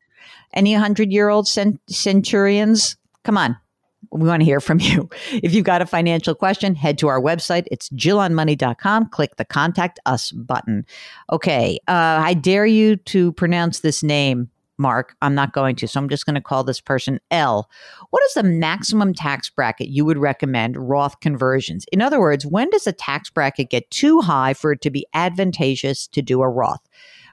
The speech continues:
Mark, you might have a different, uh, opinion on this. I think there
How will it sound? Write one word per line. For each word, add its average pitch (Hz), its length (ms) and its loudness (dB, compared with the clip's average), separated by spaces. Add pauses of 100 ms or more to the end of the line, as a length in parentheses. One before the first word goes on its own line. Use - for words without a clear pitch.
Mark, 285 320 2
you 214 160 2
might 320 200 4
have 196 160 2
a - 20 -2
different, 170 400 0
uh, 151 320 4
opinion 147 460 0
on 113 160 0
this. 131 260 -2 (320)
I 254 60 0
think 277 320 -2
there 214 320 4